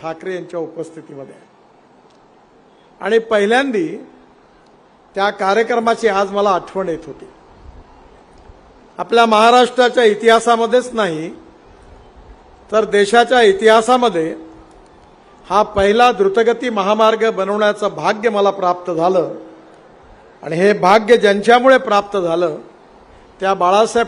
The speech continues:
ठाकरे यांचं मला विशेष रूपाने स्मरण होतं.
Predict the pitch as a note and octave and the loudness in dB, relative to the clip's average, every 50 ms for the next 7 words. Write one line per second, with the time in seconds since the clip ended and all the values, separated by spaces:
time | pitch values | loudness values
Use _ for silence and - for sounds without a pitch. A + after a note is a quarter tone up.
0 | A#3 - D#3+ F3 F3 F3 G#3 G3+ G#3 G#3 F#3+ F#3 - G#3 F#3+ F#3+ G3 G3+ G3+ F#3 | -4 -8 -8 -8 -6 -4 -2 -2 0 -2 -2 -4 -6 -6 -4 -2 -2 -2 -2 -2
1 | D3+ D#3+ D#3+ D#3 - A3 A3 G#3+ - F#3 E3+ E3+ E3 E3+ E3 E3 F3 F3+ F3 - | -4 -6 -6 -2 0 0 0 0 -2 -8 -10 -8 -8 -8 -8 -8 -10 -12 -14 -14
2 | - D3+ D3+ D#3 D3 C3+ C3 C3 - | -12 -10 -8 -8 -8 -10 -12 -14 -16